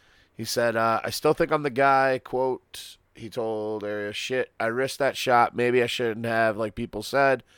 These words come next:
but I'm gonna do it every single time. I still believe that I can win the fight with Ortega. I was doing well in that fight, and obviously I got caught, and Ortega did a good job of finishing. But yeah, I want the winner. I think I deserve it. I'm number three.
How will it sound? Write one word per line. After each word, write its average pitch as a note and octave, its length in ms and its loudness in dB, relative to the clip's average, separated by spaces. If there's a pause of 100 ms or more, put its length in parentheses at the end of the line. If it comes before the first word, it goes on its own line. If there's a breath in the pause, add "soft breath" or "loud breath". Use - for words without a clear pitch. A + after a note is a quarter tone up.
(500 soft breath)
but B2+ 120 4
I'm C3 80 2
gonna C3+ 160 0
do C3+ 200 0
it C3 80 2
every A#2+ 180 0
single A2 240 -6
time. F#2 300 -6
I F#2 60 -8
still B2 240 -2
believe A#2+ 360 -4
that A2 120 -4
I G#2+ 60 -4
can G#2 180 -10
win A2 140 -6
the G2 80 -8
fight G#2+ 260 -4
with G2 120 -8
Ortega. B2 560 -2 (680 soft breath)
I A#2 80 -2
was G#2+ 160 -4
doing B2+ 300 0
well B2 220 0
in A#2 60 -6
that A2+ 220 -2
fight, A#2 200 0
and G2 80 -10
obviously G#2+ 400 -2
I G#2+ 60 -4
got G2+ 220 -6
caught, G#2 400 -4
and G2 140 -14 (380)
Ortega G#2 360 -4
did G2 140 -6
a G2 80 -8
good F#2 160 -8
job F#2 260 -4
of F#2 80 -14
finishing. E2+ 520 -12
But F2+ 160 -6
yeah, G2+ 280 -4
I G2+ 120 -4
want G#2+ 220 0
the A2 80 -6
winner. G2 460 -6
I F#2+ 60 -10
think G#2 260 -12
I G#2+ 80 -2
deserve F#2+ 400 -6
it. F#2 180 -8
I'm F2 140 -8
number F#2+ 240 -8
three. F2+ 440 -12